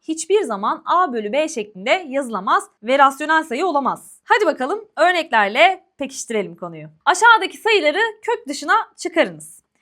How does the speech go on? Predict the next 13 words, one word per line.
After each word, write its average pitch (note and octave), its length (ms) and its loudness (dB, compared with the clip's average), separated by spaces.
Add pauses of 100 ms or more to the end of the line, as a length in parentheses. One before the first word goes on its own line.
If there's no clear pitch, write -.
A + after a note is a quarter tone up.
(380)
Kök A#4+ 260 -2
bir A#4 120 4
sayısı G#3 500 -6 (140)
nasıl A4 280 -4
dışarı G3+ 240 -6
çıkar? G4+ 340 0 (260)
Hemen A4 380 2
diyeceğiz G#4+ 380 -2
ki - 300 -10
kökün F#4+ 260 -4
içine F4 280 -8
soru C#4 240 -8
soralım. F#3+ 420 -8